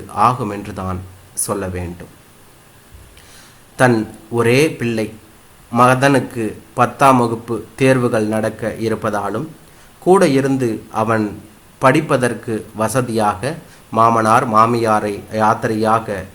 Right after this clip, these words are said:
இதுதான் சரியான சமயம் என அவர்களை கிளப்பியதே ராதாதான் என்றுதான் சொல்ல வேண்டும். ஒரே நாத்தி சுதா மருத்துவம் இறுதி ஆண்டு படிக்கிறாள். அவளும்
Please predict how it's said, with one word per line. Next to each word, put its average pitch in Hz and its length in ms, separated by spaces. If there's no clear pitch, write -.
இதுதான் 120 500
சரியான 120 500
சமயம் 113 440
என 107 180
அவர்களை 110 540
கிளப்பியதே 123 640
ராதாதான் 104 640
என்றுதான் 98 480
சொல்ல 98 320
வேண்டும். 87 380
ஒரே 117 280
நாத்தி 117 360
சுதா 110 300
மருத்துவம் 123 640
இறுதி 123 320
ஆண்டு 107 300
படிக்கிறாள். 104 520
அவளும் 117 400